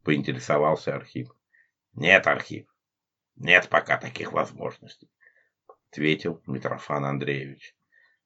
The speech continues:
«Тогда надо всех этих деятелей отправить в ваше время. Там работы много, дороги строить, лес валить, да и много чего еще»,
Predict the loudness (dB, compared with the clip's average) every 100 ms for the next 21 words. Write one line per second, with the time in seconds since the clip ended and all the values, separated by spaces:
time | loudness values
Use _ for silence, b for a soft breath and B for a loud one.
0 | _ -6 -4 0 0 0 0 -2 -2 -2
1 | 0 0 -2 -6 -8 0 2 2 -2 -8
2 | -8 -8 -8 -6 -2 0 0 0 2 2
3 | 4 2 0 0 0 -2 2 2 4 2
4 | 2 0 0 2 4 2 4 4 4 2
5 | -2 2 4 2 2 0 2 2 4 2
6 | 2 0 2 2 0 0 0 0 0 -2
7 | -2 -2 -4